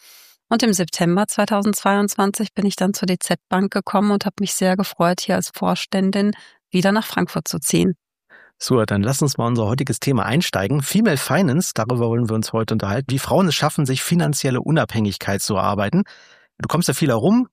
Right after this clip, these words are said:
Speaker 2: bist im Austausch mit unseren Volksbanken und Raiffeisenbanken, hast zum Eintrittsbesuch ja auch alle mal besucht, die für die zuständig bist. Da erlebst du viele Perspektiven und das Thema Geldanlagen. Was würdest du sagen, welche Herausforderungen siehst du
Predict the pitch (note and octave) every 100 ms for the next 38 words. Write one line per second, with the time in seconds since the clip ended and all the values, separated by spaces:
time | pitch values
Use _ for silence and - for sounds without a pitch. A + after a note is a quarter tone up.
0 | - C#3 - - C3+ - C3 C3 C3+ B2+
1 | C3+ A#2+ - B2+ C3+ A#2+ A#2+ A#2 G#2 F#2
2 | A#2+ C3+ B2 B2 A2+ A#2 B2 A2 B2 -
3 | A2+ G#2 B2 C#3+ - A#2+ - A#2 A2 D3+
4 | - A#2+ - C3+ D3+ C3 A#2+ A2+ A2+ G3+
5 | - - A#2+ B2+ B2 - C#3+ D3 C#3+ A#2+
6 | A2 - E3 - - - - _ - A2
7 | A#2 D3 C#3 - D3 C3+ C3 B2+ A#2 -
8 | D3+ B2+ A2+ - - A#2 G2 F#2 G#2+ C3+
9 | B2+ B2+ C#3 D#3+ D#3 - C3+ - F3 D3
10 | D3 C3+ G#2+ C#3 B2 G2 B2+ F#3 - E3
11 | E3 D3 A#2 D#3 - D3 C#3